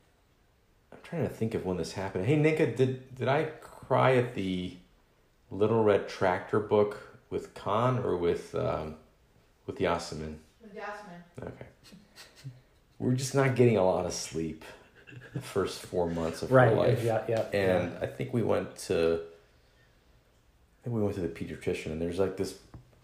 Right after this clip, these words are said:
Speaker 1: Little Red Tractor books that Khan is really into, and I, and I bought some from the U K.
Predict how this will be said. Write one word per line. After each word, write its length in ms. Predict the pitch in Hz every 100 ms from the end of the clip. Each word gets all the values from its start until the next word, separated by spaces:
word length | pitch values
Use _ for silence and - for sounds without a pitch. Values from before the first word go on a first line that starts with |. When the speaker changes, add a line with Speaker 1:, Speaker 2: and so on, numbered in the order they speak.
| _ _
Speaker 1:
Little 240 | 101 117 135
Red 200 | 95 -
Tractor 480 | - 85 87 - 71
books 680 | 71 73 64 - - - - - - - - - -
that 240 | 82 - - - _ _ _ _ _ - -
Khan 260 | - 95 101
is 140 | 92
really 240 | 92 85 92
into, 400 | 92 - - 85
and 120 | 98
I, 60 | 98 -
and 120 | 104
I 120 | 101 98
bought 440 | - 123 131 139
some 320 | - 95 85
from 200 | 82 90
the 80 | 85
U 160 | 85 87
K. 500 | - 78 76 82